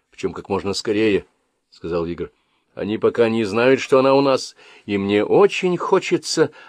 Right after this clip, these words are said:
оказаться под защитой Леонинской стены Ватикана раньше, чем это станет им известно».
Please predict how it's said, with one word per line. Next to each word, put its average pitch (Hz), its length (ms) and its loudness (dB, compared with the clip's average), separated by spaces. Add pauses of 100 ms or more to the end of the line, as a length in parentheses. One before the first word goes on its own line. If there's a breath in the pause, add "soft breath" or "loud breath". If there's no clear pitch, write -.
(100)
оказаться 131 640 0
под 98 140 -4
защитой 95 560 -4 (340)
Леонинской 98 800 0
стены 107 560 -2 (1000)
Ватикана 90 720 -6
раньше, 101 420 -6
чем - 160 -12
это 90 140 -12
станет - 360 -10
им 90 100 -12
известно». 82 360 -16